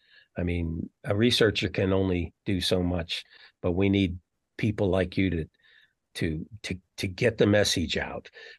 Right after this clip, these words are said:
I just wanna know the truth before I die. That's my whole, and it's, you know, and I'm seventy-seven. So <laughs>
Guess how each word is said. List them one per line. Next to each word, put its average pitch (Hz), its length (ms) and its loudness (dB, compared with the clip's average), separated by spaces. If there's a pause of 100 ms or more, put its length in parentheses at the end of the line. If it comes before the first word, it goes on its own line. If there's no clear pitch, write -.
(140)
I 120 100 2
just 165 380 4
wanna 123 260 6
know 101 580 4
the 98 100 -6
truth 95 340 0
before 82 380 -4
I 82 40 -4
die. 76 280 -4
That's 95 240 -2
my 95 160 4
whole, 101 340 2 (400)
and 104 120 4
it's, - 140 -2 (180)
you 110 120 2
know, 85 160 -2
and 90 160 -2
I'm 92 140 0
seventy-seven. 107 720 2 (480)
So 85 440 -2 (200)
<laughs> - 240 -2